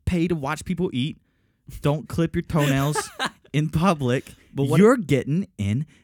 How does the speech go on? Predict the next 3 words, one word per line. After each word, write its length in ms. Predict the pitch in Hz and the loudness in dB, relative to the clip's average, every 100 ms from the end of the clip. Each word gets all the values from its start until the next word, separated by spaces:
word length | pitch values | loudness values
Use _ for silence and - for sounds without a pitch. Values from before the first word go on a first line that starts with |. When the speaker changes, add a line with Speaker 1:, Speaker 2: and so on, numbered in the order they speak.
| - | -2
Speaker 1:
detention 840 | 196 202 - 185 190 - 107 110 139 - - _ - | 0 0 0 0 0 -2 -2 -2 -4 -10 -20 _ -20
for 440 | - 196 190 208 - - | -12 -10 -10 -12 -16 -14
weeks. 720 | - 349 147 - - - | -2 -2 -2 -6 -10 -10